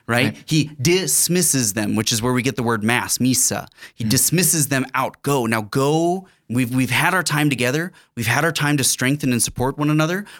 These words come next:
Speaker 1: We've had our time to receive kind of the, the strength and the energy that we need. Now go and take your presence to every corner of the society in which you live, right? Be the soul of the body. Be present everywhere.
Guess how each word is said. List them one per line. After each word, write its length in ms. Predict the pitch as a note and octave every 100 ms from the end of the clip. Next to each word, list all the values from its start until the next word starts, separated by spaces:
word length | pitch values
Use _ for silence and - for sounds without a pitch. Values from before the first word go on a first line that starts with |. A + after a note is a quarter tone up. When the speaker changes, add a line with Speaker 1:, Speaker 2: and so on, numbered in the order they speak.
| -
Speaker 1:
We've 100 | A#2
had 220 | B2 D3+
our 80 | E3
time 340 | D3 D3 D#3+
to 120 | D3+
receive 600 | A2+ G#2+ - B2+ D#3 D3+
kind 200 | D3+ C3
of 120 | B2+ G#2+
the, 80 |
the 200 | A2 -
strength 580 | A2 - - C#3 D#3+ D#3+
and 80 | B2+
the 100 | B2
energy 320 | A#2 D#3+ D3+ D3
that 120 | C3+
we 80 | A2+
need. 300 | A2+ D3+ F#3+ - - -
Now 200 | G#2 -
go 600 | - C#3+ C#3+ G#2 A2 F#3+ - _ _ _ _ _
and 200 | A2+ G#2
take 340 | - C#3 E3+ -
your 140 | B2
presence 580 | - G2+ - G2+ G2 - -
to 100 | - _
every 400 | A2+ C3 D3 D#3+
corner 400 | D3+ - A2 G#2
of 100 | G#2
the 80 | G2+
society 800 | - G2+ G#2 - G#2 G#2+ G#2+ A2
in 80 |
which 220 | G#2+ G#2 -
you 80 |
live, 360 | A2+ E3+ A2 G#2 - - -
right? 180 | B2
Be 160 | B2+ D#3
the 100 | E3
soul 560 | D#3+ - A#2 A2+ C#3 D#3
of 160 | G#2+
the 80 | -
body. 320 | A#2+ D#3 D#3+
Be 160 | A2+ B2+
present 440 | B2 - C3 D3+ C#3+
everywhere. 500 | D#3+ E3 A2 -